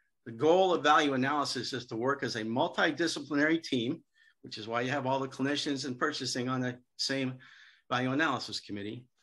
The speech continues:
making product decisions based on a holistic, educated, and, um, understanding of how a given product will impact patient care, financials, and the facility's strategic goals.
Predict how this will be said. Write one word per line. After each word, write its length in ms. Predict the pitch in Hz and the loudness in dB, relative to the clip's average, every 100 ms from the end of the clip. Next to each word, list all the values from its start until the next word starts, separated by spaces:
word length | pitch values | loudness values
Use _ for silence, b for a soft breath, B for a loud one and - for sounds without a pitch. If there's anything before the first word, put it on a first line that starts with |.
| b b | b b
making 460 | 151 214 214 226 | 6 6 6 2
product 320 | 220 196 202 202 | 4 4 4 2
decisions 500 | 180 170 160 160 147 | -2 0 0 -2 -2
based 360 | 139 143 139 | -2 0 -2
on 100 | 143 | -2
a 80 | 117 | -2
holistic, 640 | 170 185 185 165 - 160 | 0 0 2 0 -2 -4
educated, 680 | 135 147 - 151 143 139 135 - 135 b b b _ _ - | 0 -2 0 2 4 4 0 -12 -20 b b b _ _ -12
and, 220 | 120 113 - | -10 -10 -8
um, 340 | 113 104 104 - | -6 -6 -8 0
understanding 540 | 160 151 - 160 147 | 4 4 6 4 4
of 60 | 135 | 2
how 220 | 139 147 | 4 4
a 60 | 131 | 4
given 280 | 151 170 | 2 2
product 460 | 147 160 156 175 170 | 2 4 6 4 2
will 160 | 135 156 | 2 2
impact 400 | 160 147 139 - | 2 2 2 0
patient 340 | 131 131 123 | 0 0 0
care, 220 | 160 170 | 4 4
financials, 600 | 170 127 127 151 147 165 - b b b b | 4 2 2 2 0 -4 -4 b b b b
and 120 | 135 | -2
the 60 | 131 | -2
facility's 580 | 131 123 151 143 135 131 | -2 -2 0 2 0 -4
strategic 600 | - 120 - 123 123 101 | -4 -6 -4 -4 -4 -2
goals. 420 | 113 107 107 - | 0 -2 -6 -12